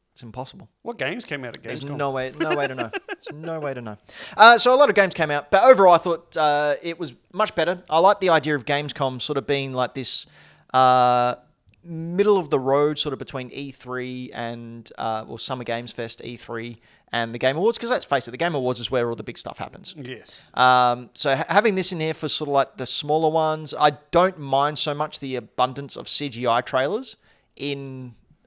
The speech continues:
Speaker 1: uh, opening night live
Speaker 2: Mm.
Speaker 1: because they need to go somewhere.
Speaker 2: They need, they need to look good.
Speaker 1: Yeah. Uh,
Speaker 2: Put them all
Speaker 1: and,
Speaker 2: together.
Speaker 1: and, you know, with no E three this year because it is dying its slow and painful death.
Speaker 2: Isn't it dead?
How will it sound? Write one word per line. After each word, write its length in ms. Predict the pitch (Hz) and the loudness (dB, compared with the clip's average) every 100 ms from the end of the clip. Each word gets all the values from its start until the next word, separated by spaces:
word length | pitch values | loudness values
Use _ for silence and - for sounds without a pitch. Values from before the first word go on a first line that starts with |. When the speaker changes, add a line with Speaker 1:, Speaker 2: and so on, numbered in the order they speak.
| - | -4
Speaker 1:
uh, 260 | 120 117 123 | 0 0 -2
opening 240 | 139 131 | -6 -8
night 180 | 131 120 | -6 -4
live 300 | 127 185 285 _ _ | -2 -4 -6 _ _
Speaker 2:
Mm. 180 | 202 160 - | -14 -12 -8
Speaker 1:
because 600 | - 156 185 175 175 - - | -6 -2 2 2 2 -4 -4
they 120 | 160 | -4
need 100 | 196 | -4
to 60 | 240 | -2
go 100 | 208 | -2
somewhere. 460 | - 160 143 - - _ _ - | 0 -2 -2 -6 -10 _ _ -18
Speaker 2:
They 80 | 285 | -10
need, 240 | 180 135 | -10 -8
they 100 | 220 | -6
need 60 | 185 | -6
to 60 | |
look 140 | 135 - | -6 -4
good. 180 | 196 - _ _ | -6 -6 _ _
Speaker 1:
Yeah. 300 | - 302 - - _ - | 4 4 4 -4 _ 2
Uh, 280 | 175 170 | 4 6
Speaker 2:
Put 40 | 202 | 4
them 60 | 185 | 2
all 20 | |
Speaker 1:
and, 0 | 180 | 0
Speaker 2:
together. 120 | - - 233 | -4 -8 -2
Speaker 1:
and, 160 | 226 | -2
you 80 | 240 | 0
know, 140 | 127 | -4
with 160 | 151 185 | -4 -2
no 120 | 196 | 0
E 140 | 165 156 | 0 -2
three 240 | - 139 | -4 -6
this 240 | 135 131 | -4 -6
year 140 | 143 175 | -4 -6
because 200 | 165 127 | -8 -8
it 120 | 127 | -8
is 320 | 131 131 - | -8 -6 -8
dying 360 | - 127 123 120 | -4 -2 -2 -4
its 140 | 110 | -6
slow 380 | - - 131 120 | -6 -2 -2 -2
and 100 | 113 | -4
painful 340 | 131 127 123 | -6 -8 -6
death. 380 | 123 202 - - | 0 0 0 -6
Speaker 2:
Isn't 160 | 180 208 | -14 -16
it 160 | 104 101 | -16 -14
dead? 240 | 113 190 | -14 -14